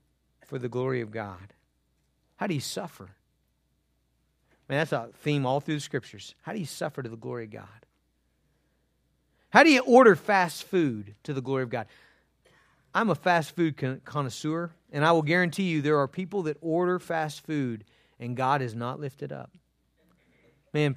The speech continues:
people do not walk away saying, "God is awesome." How about this one? This, this one, I'm telling you what, you pull this off, you will be a shining torch in Woodward, all right?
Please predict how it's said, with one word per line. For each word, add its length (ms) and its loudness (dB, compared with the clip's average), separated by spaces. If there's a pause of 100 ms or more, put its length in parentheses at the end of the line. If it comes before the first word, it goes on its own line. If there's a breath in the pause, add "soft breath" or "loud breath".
(140)
people 260 0
do 140 0
not 260 2
walk 280 2
away 360 -2
saying, 540 -6 (160)
"God 260 -2
is 120 -8
awesome." 440 -12 (2000)
How 80 -4
about 180 -4
this 240 -8
one? 120 -14 (760)
This, 260 0
this 240 6
one, 100 2
I'm 160 4
telling 220 2
you 100 0
what, 260 2 (220 soft breath)
you 220 10
pull 260 12
this 300 12
off, 400 10 (320 soft breath)
you 220 12
will 120 12
be 220 6
a 80 6
shining 880 8
torch 840 12 (100)
in 180 6
Woodward, 420 8
all 100 10
right? 280 12